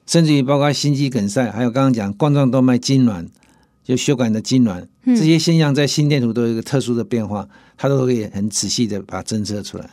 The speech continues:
Speaker 2: 哇，这感觉做得很精细呢吼！啊，啊，啊，这个检查健保有给付？
Speaker 1: 都有给付。
Speaker 2: 然后现在在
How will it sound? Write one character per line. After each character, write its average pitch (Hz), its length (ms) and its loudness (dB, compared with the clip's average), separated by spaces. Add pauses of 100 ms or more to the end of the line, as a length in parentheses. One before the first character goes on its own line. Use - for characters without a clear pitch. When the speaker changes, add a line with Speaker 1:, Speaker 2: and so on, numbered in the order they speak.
(100)
Speaker 2:
哇， 269 480 2
这 302 160 0
感 240 180 2
觉 226 300 4
做 294 180 2
得 240 120 6
很 196 360 4
精 269 340 4
细 247 460 2
呢 190 240 2
吼！ 208 120 2
啊， 233 340 0 (280)
啊， 302 140 2 (120)
啊， 302 120 2
这 320 200 2
个 294 80 6 (540)
检 254 280 6
查 233 500 4
健 311 260 6
保 165 200 0
有 180 260 -2
给 185 240 -8
付？ 226 340 -4 (320)
Speaker 1:
都 151 140 4
有 143 80 6
给 110 200 -2
付。 104 260 -4 (280)
Speaker 2:
然 247 120 6
后 302 120 6
现 311 200 0
在 285 120 2
在 262 280 2